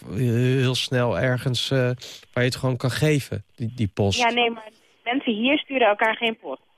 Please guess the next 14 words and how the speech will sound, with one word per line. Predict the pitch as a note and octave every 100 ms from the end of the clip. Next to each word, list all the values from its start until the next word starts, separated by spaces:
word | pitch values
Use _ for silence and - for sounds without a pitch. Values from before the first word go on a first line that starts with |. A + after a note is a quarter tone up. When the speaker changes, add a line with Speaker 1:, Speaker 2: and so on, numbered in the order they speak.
| _ _ _ -
Speaker 1:
Nee. | A2+ F#2+
Speaker 2:
Ik | E2
ga | - -
geen | - C4 _
post | _ _
sturen | A#3 A3 G#3+
naar | G3+
iemand | G3+ G3+ G3 G3
die | - F#3+ _
hier | F#3+ F3+
twee, | - F#3 G3
twee | - A3 G#3+ -
straten | F#3+ F3+ F#3
verderop | - E3 D#3+ D#3+